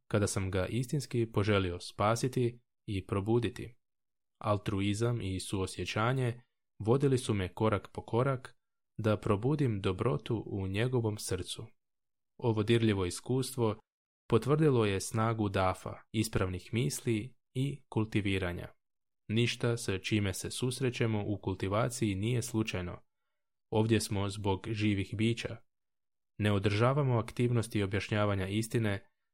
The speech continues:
da bismo samo rutinski dijelili letke i onda odustali od ljudi ako odbiju slušati.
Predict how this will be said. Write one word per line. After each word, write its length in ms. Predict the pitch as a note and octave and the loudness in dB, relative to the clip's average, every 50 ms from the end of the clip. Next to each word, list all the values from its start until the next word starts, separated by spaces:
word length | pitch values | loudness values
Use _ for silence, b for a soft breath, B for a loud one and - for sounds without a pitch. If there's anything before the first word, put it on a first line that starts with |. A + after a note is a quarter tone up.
| _ _ | _ _
da 160 | - G#2+ G#2+ G2+ | 0 2 2 4
bismo 340 | G2+ G2+ - - A2 G#2 | 4 2 0 0 -2 -2
samo 360 | G2 - - A#2 A2 G#2+ G2+ G2 | -2 0 0 2 2 4 4 4
rutinski 560 | A2 A2+ A2+ - G#2 F#2+ - - - F#2+ F#2 | 4 2 4 2 0 -2 -2 -4 -4 -4 -2
dijelili 460 | F2+ G2 G2 G2 G2 F#2+ F2+ F2+ F2 | 0 0 0 2 2 0 0 -2 -2
letke 600 | F2+ F#2+ G#2+ A2+ A#2 A#2 - - A2+ G#2 G2 - _ _ _ _ _ _ _ _ | 0 0 2 2 0 0 -2 -2 0 0 0 -4 _ _ _ _ _ _ _ _
i 140 | A#2+ B2 | -2 0
onda 260 | B2+ B2+ A#2 A2+ A2 G2 | 2 2 2 4 4 2
odustali 580 | F#2+ G2 F#2+ G2 A#2 A#2 A#2 - - F#2+ F#2+ | 2 2 2 4 4 2 4 2 0 0 2
od 120 | F2 F2+ F2+ | 0 0 -2
ljudi 520 | F2+ F#2+ A2+ B2+ C#3+ C#3 C3 A#2+ A2 G2+ | 0 0 0 0 0 0 0 0 0 0
ako 320 | - G#2+ G2+ G2 - - G2 | 0 -2 -2 -2 0 -2 -2
odbiju 440 | - - A#2 A#2 A#2 A2 G#2+ G2+ F#2+ | 0 0 0 0 0 0 0 0 0
slušati. 580 | - - G2+ F2+ E2 - - - - - A#2+ | -2 -4 -4 -4 -4 -6 -10 -10 -12 -12 -12